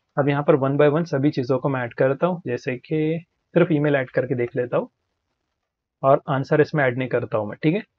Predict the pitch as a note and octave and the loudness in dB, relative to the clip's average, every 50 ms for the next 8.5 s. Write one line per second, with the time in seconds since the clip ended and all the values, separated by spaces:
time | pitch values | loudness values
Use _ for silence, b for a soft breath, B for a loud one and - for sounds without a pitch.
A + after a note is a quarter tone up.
0 | _ _ - B2+ - - C#3+ C3+ C#3+ D3 C#3+ E3+ D#3+ - - G#3 A3+ B3+ - _ | _ _ -4 -2 0 0 2 4 4 4 4 2 0 0 -2 -4 -4 -4 -8 _
1 | _ - - D#3 C3+ C3 B2 - A#2+ A#2+ - D3+ D#3+ D#3+ - - F3 E3 E3 E3+ | _ -10 -6 -6 -4 -4 -4 -4 -6 -2 -2 -2 -2 -2 -2 -2 -2 -2 -2 -4
2 | F#3 F3+ D#3 C#3+ - C#3+ B2+ A#2+ A#2 - - C#3 - C#3+ C3 B2+ C3+ C3+ - C3+ | -4 -6 -6 -8 -6 -6 -6 -6 -6 -6 -8 -8 -6 -6 -4 -4 -4 -4 -4 -6
3 | B2 - A#2+ A#2+ B2+ D3 F#3+ G3+ - C#3 B2 B2+ B2 B2 - - C3 B2+ A#2+ A#2+ | -4 -4 -4 -4 -4 -4 -6 -4 -4 -4 -2 -2 -2 -2 -2 -4 -4 -4 -4 -6
4 | B2 B2 - - C3+ C#3 C#3+ D3+ D3+ E3+ G3 C4 - _ _ _ _ _ _ _ | -8 -4 -4 -2 0 2 2 2 2 0 -2 -4 -8 _ _ _ _ _ _ _
5 | _ _ _ _ _ _ _ D3 C3+ B2+ C3+ C3+ - D3 C3 B2+ A#2+ B2+ A#2 A#2+ | _ _ _ _ _ _ _ 0 2 2 0 -2 -2 -4 -4 -2 0 -2 -2 0
6 | - D#3 E3 E3 - F3 E3 E3 - F#3 F#3+ F3+ - C#3 B2+ B2+ - F#3+ G#3 G#3 | 0 0 0 2 2 2 2 2 0 -4 -4 -2 -2 -2 -2 -2 -4 -6 -8 -8
7 | _ _ - - E3+ D#3+ C#3+ A2 - - _ _ _ _ _ _ _ _ D#3 D#3 | _ _ -2 2 2 2 2 0 -4 -12 _ _ _ _ _ _ _ _ 4 4
8 | F3 F3+ F#3 - C#3+ C3 B2+ C3+ D#3+ F3+ | 4 4 2 0 -2 2 4 4 2 2